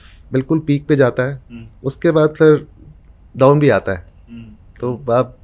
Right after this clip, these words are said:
Speaker 1: आ, उसमें कई लोग चले जाते हैं छोड़ के,
Speaker 2: हम्म।
Speaker 1: बहुत लोग लगे रहते हैं।
Speaker 2: तो ये जो YouTube सोशल मीडिया की जो दुनिया है, ये, अ, जो एडवर्टाइजमेंट्स वगैरह,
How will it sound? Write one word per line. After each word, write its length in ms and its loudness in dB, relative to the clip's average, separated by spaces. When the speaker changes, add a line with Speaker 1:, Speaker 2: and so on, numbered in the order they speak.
Speaker 1:
आ, 160 2
उसमें 480 -4
कई 160 2
लोग 280 0
चले 160 -2
जाते 260 0
हैं 80 -2
छोड़ 200 -2
के, 120 -4
Speaker 2:
हम्म। 420 -14
Speaker 1:
बहुत 180 0
लोग 120 0
लगे 180 0
रहते 240 -4
हैं। 120 -14
Speaker 2:
तो 100 2
ये 320 2
जो 180 2
YouTube 440 2
सोशल 420 0
मीडिया 300 0
की 140 -2
जो 140 2
दुनिया 380 0
है, 260 -6
ये, 360 2
अ, 80 -2
जो 320 2
एडवर्टाइजमेंट्स 760 0
वगैरह, 340 0